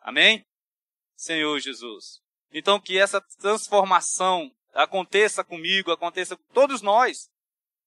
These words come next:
Que essa palavra viva e Deus seja nossa realidade, irmãos. Que esse, isso tem que ser processado em nós. Por quê? Como que se processa em nós essa palavra viva?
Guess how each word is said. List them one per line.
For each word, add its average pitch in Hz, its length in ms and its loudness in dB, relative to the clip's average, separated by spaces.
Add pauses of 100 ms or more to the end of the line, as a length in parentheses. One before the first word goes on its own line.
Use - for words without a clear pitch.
(1040)
Que 190 340 -8
essa 185 420 2
palavra 165 760 2 (240)
viva 143 680 -4
e 156 120 -18
Deus 175 420 -2
seja 170 240 -4
nossa 190 400 4
realidade, 170 640 4
irmãos. 131 400 -18 (1080)
Que 165 140 -4
esse, 185 160 -2 (640)
isso - 180 -14
tem 240 120 0
que - 60 -8
ser 240 100 2
processado 233 520 8
em 220 40 0
nós. 208 260 4
Por 214 200 -2
quê? 185 280 0 (400)
Como 233 320 2
que 185 240 -6
se 196 140 -10
processa 196 480 2
em 185 40 -8
nós 180 320 0
essa 170 200 -2
palavra 165 460 2
viva? 143 400 -8